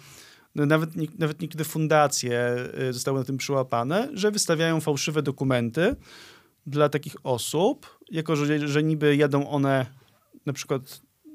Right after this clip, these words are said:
no, do Polski, do Niemiec po pomoc humanitarną. Wpisywało się ich na,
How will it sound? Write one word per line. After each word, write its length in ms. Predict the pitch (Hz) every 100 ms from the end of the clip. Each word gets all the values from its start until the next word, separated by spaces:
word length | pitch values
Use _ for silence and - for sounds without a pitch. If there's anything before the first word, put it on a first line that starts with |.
| -
no, 80 | 208
do 120 | 139
Polski, 360 | 127 160 160 147
do 100 | 135
Niemiec 280 | 139 139 139
po 100 | 131
pomoc 200 | 156 143
humanitarną. 880 | 143 131 120 113 113 120 151 269 - _
Wpisywało 440 | 156 - 156 165
się 120 | 160
ich 80 |
na, 80 | 143